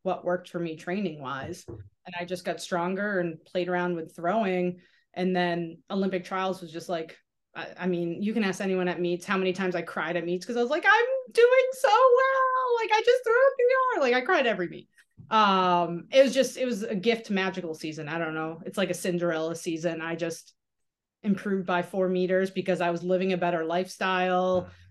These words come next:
Speaker 1: I went to trials and hit a huge P R, and no, I mean, no one expected me to be in finals. It was just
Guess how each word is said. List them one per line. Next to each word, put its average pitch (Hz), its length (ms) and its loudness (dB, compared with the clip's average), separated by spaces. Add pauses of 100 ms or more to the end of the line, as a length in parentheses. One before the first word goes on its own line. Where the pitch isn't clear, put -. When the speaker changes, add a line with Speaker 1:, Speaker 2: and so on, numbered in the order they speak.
(260)
Speaker 1:
I 214 80 2
went 185 220 0
to 185 80 -4
trials 190 640 0
and 185 100 -2
hit 180 160 -4
a 180 40 -4
huge 202 380 -6
P 196 200 -4
R, 185 640 0
and 185 280 -2
no, 185 200 0
I 180 120 -2
mean, 160 300 -4
no 185 100 0
one 190 180 0
expected 180 360 -4
me 170 100 0
to 165 80 -8
be 165 140 -6
in 165 100 -4
finals. 175 560 -4
It 165 100 -4
was 165 120 -12
just - 440 -12